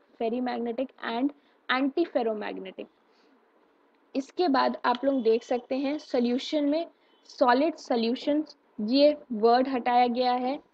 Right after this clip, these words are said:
नए syllabus में ये word नहीं है। उसके बाद आप देखेंगे तो abnormal molecular mass association and dissociation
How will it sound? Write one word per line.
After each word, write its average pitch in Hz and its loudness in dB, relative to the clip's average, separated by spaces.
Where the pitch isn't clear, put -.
नए 254 0
syllabus 247 -2
में 262 -2
ये 233 2
word 214 -2
नहीं 233 -4
है। 240 -8
उसके 320 -4
बाद 240 4
आप 254 2
देखेंगे 247 0
तो 302 -2
abnormal 254 0
molecular 311 2
mass 240 -4
association 233 -4
and 277 -2
dissociation 233 -4